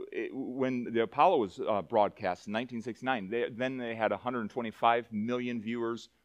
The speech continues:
to a hundred fifty million. Uh, this Super Bowl had a hundred and twenty-three million watching on T V. So it was a, it was, it was quite a event.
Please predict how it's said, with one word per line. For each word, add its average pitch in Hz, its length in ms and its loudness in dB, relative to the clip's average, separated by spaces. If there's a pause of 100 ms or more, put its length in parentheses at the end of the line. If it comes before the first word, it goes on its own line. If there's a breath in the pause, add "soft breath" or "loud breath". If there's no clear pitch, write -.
(240)
to 104 100 4
a 95 40 4
hundred 104 340 -2
fifty 131 260 0
million. 95 500 -6
Uh, 104 200 2
this 120 220 0
Super 107 260 -6
Bowl 104 200 -2
had 90 180 0
a 87 40 -6
hundred 90 260 -10
and 95 140 -10
twenty-three 85 800 -10 (400)
million 95 480 -6
watching 90 580 -2 (260 soft breath)
on 98 300 -2
T 101 160 -6
V. 131 320 -2
So 175 180 -2
it 185 120 2
was 160 160 -2
a, 120 240 6
it 143 100 2
was, 139 300 0
it 123 80 2
was 104 160 -8
quite 117 320 4 (360 soft breath)
a 101 500 4
event. 104 420 2